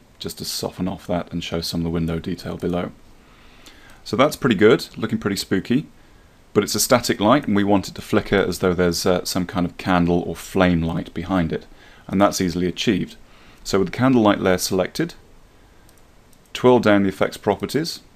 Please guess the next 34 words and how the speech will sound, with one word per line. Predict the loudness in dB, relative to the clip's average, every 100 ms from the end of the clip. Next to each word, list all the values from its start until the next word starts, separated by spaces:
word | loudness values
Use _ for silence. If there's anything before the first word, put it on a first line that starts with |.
| -16
until | -8 -4
you |
get | -2 -2
the |
C | -4 -6
C | -4
light | -2 -2 -2
burst, | 0 0 0 -10 -16 -20 -20 -20 -20 -20 -20 _ -20 -20 -20 -20 -2
hold | 0 2
down | 2 2 2
Alt | 2 2 -2 -18 -20 _ -20 -20 -2
and | -2 0
click | -2
on | 2 2
the | 4
intensity | 2 2 0 0 -4
stopwatch. | -6 -2 -2 -2 -6 -6 -16 -18 -20 -20 -4
Now | 0
we're | 4
gonna | 2
create | 4 4 4
an | 0
expression | -2 -2 -2 -2
here, | -2 0
but | 2 0
it's | 0
one | -2
of |
the | 0
simplest | -2 -4 -4
ones | -4 -4
in |
the | -8
book. | 0 0 0